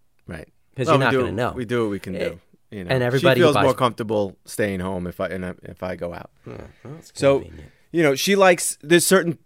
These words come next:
Speaker 1: it's weird 'cause, you know, she likes her chocolate and this and that,
Speaker 2: By the
Speaker 1: you
Speaker 2: way,
Speaker 1: know?
Speaker 2: before you go into this, my wife volunteers to go out and do everything just to get away from me.
Speaker 1: <laughs>
Speaker 2: So.
Speaker 1: That sounds about right.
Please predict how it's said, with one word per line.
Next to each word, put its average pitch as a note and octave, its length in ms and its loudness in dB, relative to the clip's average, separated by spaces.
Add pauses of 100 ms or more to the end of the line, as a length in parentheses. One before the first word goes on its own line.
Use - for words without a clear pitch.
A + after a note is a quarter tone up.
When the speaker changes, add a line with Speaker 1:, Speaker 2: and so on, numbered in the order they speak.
Speaker 1:
it's E3+ 180 0
weird D#3+ 280 4
'cause, - 240 -6
you G#3+ 80 -2
know, C3 100 2
she F3 220 -6
likes D#3 320 -2
her C3 80 -6
chocolate A#2 560 0
and G#2+ 160 -6
this A2+ 180 -6
and G#2+ 100 -4
that, A2 280 2
Speaker 2:
By D#3 140 6
the D#3+ 100 4
Speaker 1:
you D#3+ 60 6
Speaker 2:
way, C#3+ 200 8
Speaker 1:
know? - 60 -6
Speaker 2:
before C#3 260 0
you C#3 100 0
go B2+ 100 0
into B2 140 -4
this, B2 140 -8
my A#2 160 -2
wife G#2+ 420 -6 (440)
volunteers A#2 1040 -4 (240)
to - 140 -12
go G#2 120 -4
out F#2+ 120 -2
and F2 100 -10
do G2 140 -6
everything F#2 340 -6
just - 240 -12
to - 60 -18
get F2 160 -8
away D#2 180 -10
from D2+ 260 -16
me. - 200 -20 (300)
Speaker 1:
<laughs> E3+ 80 4 (720)
Speaker 2:
So. - 140 -20 (800)
Speaker 1:
That C3 160 -6
sounds G#2+ 240 -12
about F2+ 240 -10
right. - 220 -12